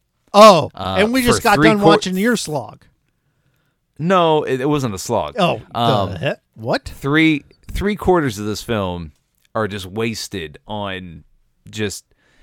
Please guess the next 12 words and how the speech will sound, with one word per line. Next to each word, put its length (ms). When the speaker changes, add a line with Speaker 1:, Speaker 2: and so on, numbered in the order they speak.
Speaker 2:
dudes 460
talking 480
like 160
they're 160
in 100
the 120
Old 160
West. 640
Speaker 1:
It's 200
a 60
Speaker 2:
And 600
I, 160